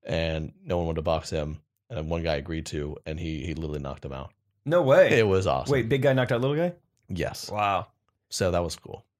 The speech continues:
Speaker 2: That is cool.
Speaker 1: And we had the, we filmed it. That was back then with, it was like a cassette,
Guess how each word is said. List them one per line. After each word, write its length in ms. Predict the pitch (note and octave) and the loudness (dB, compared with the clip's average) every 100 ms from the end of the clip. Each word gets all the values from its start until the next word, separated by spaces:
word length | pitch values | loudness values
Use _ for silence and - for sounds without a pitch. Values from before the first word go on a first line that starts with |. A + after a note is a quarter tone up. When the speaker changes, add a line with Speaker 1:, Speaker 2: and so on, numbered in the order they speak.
| _ | _
Speaker 2:
That 120 | C3 F3+ | 0 0
is 140 | G#3+ | -2
cool. 340 | - G#2 G#2+ _ | -2 -4 -4 _
Speaker 1:
And 80 | - | -2
we 100 | G#2 | 2
had 160 | A2 G2 | 2 4
the, 260 | G2+ F2+ - | 2 2 0
we 220 | G2 G2+ _ | -4 -4 _
filmed 300 | - A2 A2+ | 0 4 4
it. 180 | A#2 - G2 | 2 0 0
That 80 | G2+ | 2
was 100 | G2+ | 4
back 160 | G2+ | 0
then 160 | G2+ G2 | 2 0
with, 80 | G2+ | 0
it 40 | |
was 100 | F#2+ | -2
like 140 | F2+ E2 | -2 -2
a 200 | D2+ - | -4 -2
cassette, 500 | F2+ - F#2+ - | -4 0 2 0